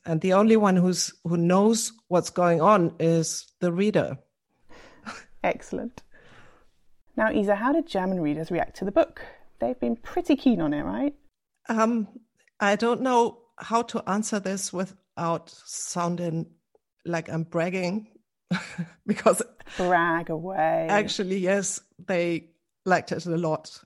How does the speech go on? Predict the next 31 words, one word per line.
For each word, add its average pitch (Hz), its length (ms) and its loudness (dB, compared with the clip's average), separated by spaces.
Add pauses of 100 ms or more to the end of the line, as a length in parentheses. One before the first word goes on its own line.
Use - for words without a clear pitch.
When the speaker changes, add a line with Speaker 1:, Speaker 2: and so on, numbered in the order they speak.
(160)
Speaker 1:
And 165 300 -4
so 180 340 -4
did 190 400 -6
the 180 80 -4
booksellers 156 840 -4
the 180 100 0
moment 180 440 2
it 170 260 -6 (220)
hit 170 240 -6
the 156 100 -4
shelves. 175 540 -6 (640)
And 180 160 2
I 190 80 2
think 226 220 0
I 214 80 2
was 180 280 -2 (480)
very 220 460 0 (300)
lucky 190 800 -4 (300)
because 175 640 -4 (220)
half 240 380 -4
a 226 40 -2
year 202 220 -2
before 220 540 -2
The 196 100 -4
Peacock, 165 560 -8 (720)
my 185 240 0
first 196 460 -4
translation 196 580 -4
of 170 140 -4
Jane 180 260 -2
Gardam 185 500 0